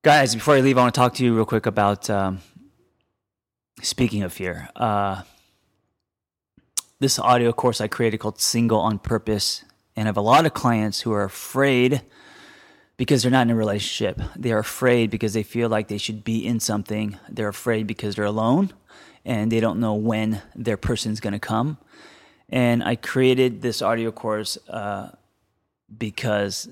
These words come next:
this is the time, if you're single, to make it about you.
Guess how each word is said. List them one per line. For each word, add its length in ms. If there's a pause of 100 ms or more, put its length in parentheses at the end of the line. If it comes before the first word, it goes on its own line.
this 380
is 140
the 100
time, 560 (240)
if 160
you're 100
single, 640 (680)
to 100
make 180
it 80
about 240
you. 300